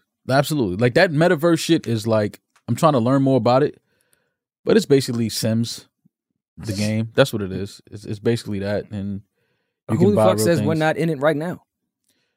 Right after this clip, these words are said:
Speaker 1: Somebody brought up something interesting to me, and they said they felt like, like, this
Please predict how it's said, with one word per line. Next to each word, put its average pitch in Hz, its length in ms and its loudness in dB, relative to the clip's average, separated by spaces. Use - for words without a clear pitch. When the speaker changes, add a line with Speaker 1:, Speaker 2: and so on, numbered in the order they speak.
Speaker 1:
Somebody 370 380 4
brought 202 220 2
up 175 80 -4
something 165 220 -2
interesting 139 420 -2
to - 120 -4
me, 131 120 4
and 120 100 2
they 123 80 2
said 123 240 0
they 113 140 0
felt 107 260 0
like, 107 240 -4
like, 98 260 -10
this 104 460 -2